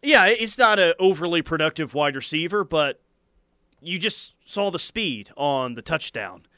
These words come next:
against Michigan State. Like, you'll, you'll take a chance with that. Like, he's not being brought in with the thought that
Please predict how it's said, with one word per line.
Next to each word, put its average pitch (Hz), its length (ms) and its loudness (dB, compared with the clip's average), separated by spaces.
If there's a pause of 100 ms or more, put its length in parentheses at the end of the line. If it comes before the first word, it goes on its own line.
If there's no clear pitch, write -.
(240)
against 135 260 -8
Michigan 135 360 -12
State. 110 420 -8
Like, 113 200 -12
you'll, 139 160 -6
you'll 147 140 -10
take 156 200 -6
a 127 40 -10
chance 147 320 -6
with 104 100 -20
that. 98 200 -10 (200)
Like, 247 140 2
he's 330 200 2
not 240 220 4
being 214 240 2
brought 185 320 6
in 208 260 6
with 180 100 -2
the 156 80 -4
thought 170 420 4
that 147 500 2